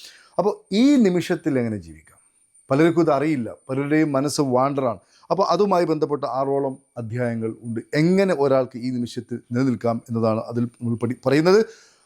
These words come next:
അതുപോലെ തന്നെ നാലാമത്തെ പാർട്ട് ഞാൻ എപ്പോഴും ആഗ്രഹിക്കുന്നെങ്കിൽ പോലും താല്പര്യമുള്ള ഒരു പാർട്ടാണ് സമൃദ്ധി, കോടീശ്വരത്വ, റിച്ച്നെസ്,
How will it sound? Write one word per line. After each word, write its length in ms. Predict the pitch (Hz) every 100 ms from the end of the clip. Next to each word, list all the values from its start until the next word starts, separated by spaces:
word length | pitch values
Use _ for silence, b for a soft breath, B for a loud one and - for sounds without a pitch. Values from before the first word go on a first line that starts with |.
| B 156
അതുപോലെ 340 | 185 220 220
തന്നെ 120 | 202
നാലാമത്തെ 540 | 185 185 220 220 220 196
പാർട്ട് 360 | 175 165 - 160 - 143
ഞാൻ 120 | 143
എപ്പോഴും 420 | - 180 185 160
ആഗ്രഹിക്കുന്നെങ്കിൽ 680 | 156 165 170 160 156 139 139
പോലും 260 | 135 147 139
താല്പര്യമുള്ള 540 | 156 180 226 214 185
ഒരു 60 | 156
പാർട്ടാണ് 440 | 143 139 139 131
സമൃദ്ധി, 720 | 123 - 156 170 131 160 123 -
കോടീശ്വരത്വ, 640 | 135 156 - 151 139 123
റിച്ച്നെസ്, 480 | 120 131 214 185 -